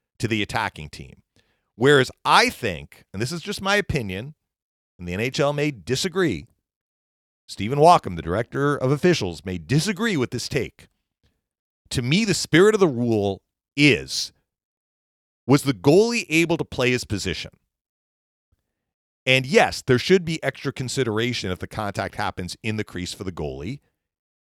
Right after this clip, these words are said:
and less for the goalie if the contact happens outside the crease. But let's just answer that very basic question. In the Boston-Detroit game, was Jeremy Swayman affected in his ability to play his position? The answer is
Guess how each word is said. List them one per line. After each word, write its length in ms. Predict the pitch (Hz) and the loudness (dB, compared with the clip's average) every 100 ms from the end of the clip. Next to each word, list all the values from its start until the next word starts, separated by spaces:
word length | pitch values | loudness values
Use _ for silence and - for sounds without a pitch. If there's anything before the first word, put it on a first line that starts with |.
| - | -6
and 240 | 117 110 98 | -4 -4 -2
less 560 | 139 170 113 - - - | 2 2 0 -6 -10 -6
for 120 | 110 | -6
the 60 | 98 | -2
goalie 320 | 87 87 107 | -4 -4 -6
if 80 | 117 | -8
the 80 | |
contact 580 | 123 98 92 95 92 - _ | -8 -8 -6 -6 -6 -8 _
happens 400 | - 87 98 - - | -8 -8 -10 -10 -4
outside 380 | 208 - 123 98 | -2 -2 -4 -4
the 40 | |
crease. 260 | - 101 - | -8 -10 -10
But 180 | 170 | -10
let's 160 | 427 - | -8 -4
just 180 | 427 - - | -4 -6 -2
answer 300 | 190 220 202 | -2 -2 -2
that 160 | 170 | -2
very 240 | 107 147 170 | 0 -2 0
basic 400 | 139 135 139 - | -2 -4 -6 -4
question. 400 | 110 - - - - _ _ - - _ _ _ _ _ _ _ - | -4 -6 -12 -20 -20 _ _ -20 -20 _ _ _ _ _ _ _ -4
In 140 | 160 | -2
the 80 | 139 | 2
Boston-Detroit 800 | 110 220 269 208 185 - 160 151 | 4 2 2 -4 -6 -2 -2 -2
game, 240 | 104 90 | -4 -4
was 160 | 104 - | -6 -4
Jeremy 360 | 127 202 359 | 0 0 0
Swayman 720 | 330 - 147 147 113 90 78 87 _ _ _ _ - | -6 -4 -2 -2 0 -2 -4 -14 _ _ _ _ -4
affected 720 | 135 - 180 208 - 101 80 _ | -4 2 4 4 2 -6 -8 _
in 120 | 139 | -4
his 100 | 147 | 0
ability 520 | 147 117 202 214 147 147 | 0 4 4 4 2 -2
to 120 | 147 | -8
play 440 | - - - 196 | -10 -10 -2 0
his 140 | 220 - | 0 -4
position? 520 | 180 160 233 - 151 | -6 0 0 0 -6
The 260 | 151 220 | -6 0
answer 220 | 320 - 202 | 0 0 -2
is 160 | 139 | 0